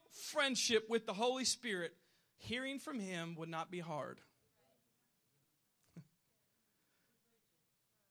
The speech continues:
Why? Because a relationship has everything to do with communication. If there's no relationship, there's probably not a lot of communication. It's hit or miss, whether you're hearing from God or not.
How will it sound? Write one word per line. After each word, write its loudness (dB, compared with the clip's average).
Why? 6
Because 2
a -2
relationship 2
has -6
everything -4
to -4
do -2
with -4
communication. -4
If -8
there's 0
no 0
relationship, 0
there's -8
probably -2
not 0
a -4
lot 0
of -10
communication. -6
It's -6
hit 0
or 0
miss, -2
whether 4
you're 2
hearing -2
from -4
God 0
or -8
not. -8